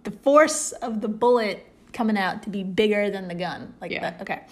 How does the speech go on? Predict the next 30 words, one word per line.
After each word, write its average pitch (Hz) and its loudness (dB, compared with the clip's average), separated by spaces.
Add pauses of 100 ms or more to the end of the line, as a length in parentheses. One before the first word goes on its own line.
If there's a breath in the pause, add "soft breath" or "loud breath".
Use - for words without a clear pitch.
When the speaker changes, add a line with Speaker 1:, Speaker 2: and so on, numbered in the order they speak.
(260 loud breath)
Speaker 2:
Okay, 190 2
Speaker 1:
So 180 -2
Speaker 2:
I 214 6
see 233 4
it. 233 2
I 202 -2
feel 196 -4
it. - -8
My 214 2
eyes 220 4
are 214 2
closed. 180 -2
Speaker 1:
Yeah. 190 -8
Speaker 2:
And 208 -2
my 202 0
hands 208 0
are 196 -2
in 196 -2
front 190 -2
of 170 -4
my 180 -2
face. 160 -6
I 80 -8
don't - -12
know 73 -10
why. 85 -8
Like 220 0
a 214 -2
surgeon. 190 0
Speaker 1:
<laughs> - -4